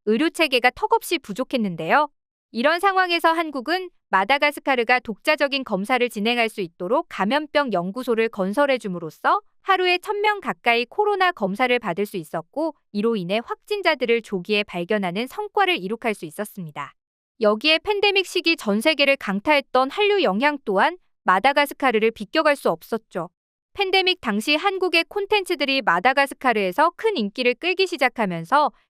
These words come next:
현지에는 한국 문화를 전문적으로 소개하는 티비 프로그램까지 나오는 등 한류 열풍이 대단했는데요. 한국 정부의 아낌없는 노력과 지원, 여기에 한류의 힘까지 얹어지면서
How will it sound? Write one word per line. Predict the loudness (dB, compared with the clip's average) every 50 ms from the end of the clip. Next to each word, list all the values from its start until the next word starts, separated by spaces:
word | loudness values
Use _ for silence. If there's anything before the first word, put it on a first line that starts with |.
| _ -2
현지에는 | 0 0 0 2 2 2 2 2 2 -2 -2 -4
한국 | -4 -4 -4 0 0 -2 -2 -2
문화를 | -2 0 2 2 2 2 2 0
전문적으로 | -2 -2 -2 -2 0 0 -2 -2 0 0 0 0 0 -2 -2 -2
소개하는 | -2 -4 -4 0 2 2 2 2 2 0 -2 -2
티비 | -2 -2 0 0 0 -2 0
프로그램까지 | -2 0 0 2 2 2 0 0 0 0 -2 -2 -2 -2 -4
나오는 | -2 -2 -2 -2 -4 -4 -4 -4
등 | -4 -4 -4 -6 _ _ _
한류 | -2 0 0 2 2 2 2
열풍이 | 0 0 -2 -4 -6 -4 -4 -4
대단했는데요. | -2 -2 0 0 0 0 0 -2 -2 -4 -6 -6 -2 0 2 2 0 -2 _ _ _ _ _ _ _ _
한국 | -2 -2 0 2 0 0 0 0
정부의 | -2 -2 0 0 2 2 2 4 4
아낌없는 | 2 0 0 _ -2 0 2 2 2 2 0 0 2
노력과 | 2 2 2 2 0 _ 2 2 2 2
지원, | 0 -2 0 2 2 2 0 -2 _ _ _ 2
여기에 | 2 2 2 2 2 2
한류의 | 4 4 4 4 4 2 2 2
힘까지 | 0 -2 -4 0 0 0 2 4 2
얹어지면서 | 2 2 0 2 0 0 0 0 -2 -2 -2 0 2 4 4 2 2